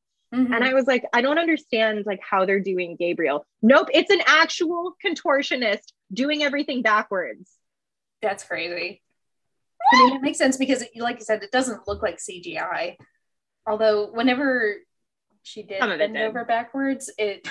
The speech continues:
Speaker 1: <laughs> reminded me of an anime where a character does that and it's very creepy and dramatic and you're just like, "Oh, Jesus Christ." So <laughs> I was just like,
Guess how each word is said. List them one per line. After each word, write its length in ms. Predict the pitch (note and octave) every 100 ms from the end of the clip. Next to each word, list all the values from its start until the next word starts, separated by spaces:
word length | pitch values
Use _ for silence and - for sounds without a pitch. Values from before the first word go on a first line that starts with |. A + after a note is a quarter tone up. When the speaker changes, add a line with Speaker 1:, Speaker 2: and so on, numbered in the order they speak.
| -
Speaker 1:
<laughs> 140 | C4+ -
reminded 540 | D4+ F4 G4 D#4+ F4
me 180 | C#4+ F4
of 100 | B3+
an 140 | -
anime 760 | - A3 A3+ A#3 A3+ B3+ B3+ - _ _ _ _ _ _ -
where 220 | C4+ G#3+
a 40 | -
character 380 | A3+ A3 A#3
does 360 | G#3 G#3 G3+ G3
that 240 | G#3+ G3+
and 80 | A3
it's 260 | G3+ - F#3+ -
very 420 | G3+ F3+ F3+ F3
creepy 420 | - G#3+ F#3 A3
and 120 | G#3+
dramatic 580 | G#3+ F#3+ A#3 - A#3+ A#3
and 100 | C4+
you're 100 | A3+
just 160 | A3 G#3+
like, 160 | G3 - G3+
"Oh, 80 | F3+ -
Jesus 280 | - F3
Christ." 340 | - - F3 - - -
So 240 | - B3+ A3+
<laughs> 20 |
I 600 | A3 - D#4 - D#4+ C4+
was 120 | C4+ C4
just 160 | C4+
like, 180 | C4